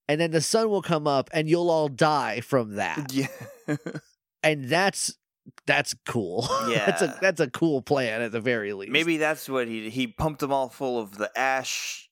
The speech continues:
Speaker 2: juice that's, like, when the
Speaker 1: Yeah.
Speaker 2: sun co-, 'cause Vita has been in the sun. It just made her weak.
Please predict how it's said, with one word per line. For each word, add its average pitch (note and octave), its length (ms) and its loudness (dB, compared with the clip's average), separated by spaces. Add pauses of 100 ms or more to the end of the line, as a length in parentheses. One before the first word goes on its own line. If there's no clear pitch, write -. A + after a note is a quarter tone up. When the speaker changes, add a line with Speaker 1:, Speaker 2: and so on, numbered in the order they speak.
(100)
Speaker 2:
juice A2 920 -6
that's, B2 320 -2
like, A#2+ 80 2
when D#3 80 4
the D#3+ 60 4
Speaker 1:
Yeah. C3 220 2
Speaker 2:
sun C#3+ 320 0
co-, C#3+ 160 -2
'cause D#3+ 200 0
Vita B3 280 -2
has F#3 220 0
been F#3+ 240 2
in F3+ 220 -2
the C#3+ 100 -2
sun. C3+ 420 0
It B2 100 -4
just B2+ 200 -8
made C3+ 200 0
her G#2+ 440 -4 (120)
weak. C3 480 -6